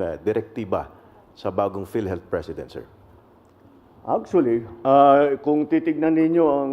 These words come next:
Speaker 2: ah, yung, kung titignan ninyo ang qualifications ni Doctor Mercado, he is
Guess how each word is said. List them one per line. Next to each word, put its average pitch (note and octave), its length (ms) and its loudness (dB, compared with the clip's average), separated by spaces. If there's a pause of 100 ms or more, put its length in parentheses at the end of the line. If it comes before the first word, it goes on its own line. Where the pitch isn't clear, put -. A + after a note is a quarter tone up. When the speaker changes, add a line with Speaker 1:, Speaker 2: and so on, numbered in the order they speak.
Speaker 2:
ah, C#3 400 0
yung, C3 320 -4
kung C3+ 240 -8
titignan C3+ 480 -4
ninyo C#3 320 0
ang B2 160 -4
qualifications B2 880 -4
ni A2 80 -12
Doctor A2+ 320 -6
Mercado, A#2+ 560 -4
he A#2 400 -2
is A2 160 -14